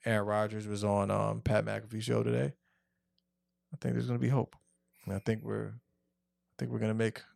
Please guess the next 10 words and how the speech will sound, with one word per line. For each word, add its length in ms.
some, 180
some, 420
some 240
light 200
come 160
out 140
of 60
this 140
dark 260
situation. 540